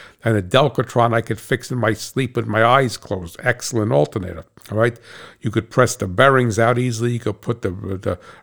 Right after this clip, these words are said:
rectifier bridge in, diode trio. You could check it easy. I gave you specifications. Like I said to my wife even today, this morning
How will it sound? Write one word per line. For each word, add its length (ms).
rectifier 580
bridge 340
in, 200
diode 420
trio. 240
You 160
could 180
check 280
it 80
easy. 240
I 40
gave 280
you 40
specifications. 920
Like 180
I 80
said 280
to 80
my 140
wife 380
even 280
today, 340
this 200
morning 380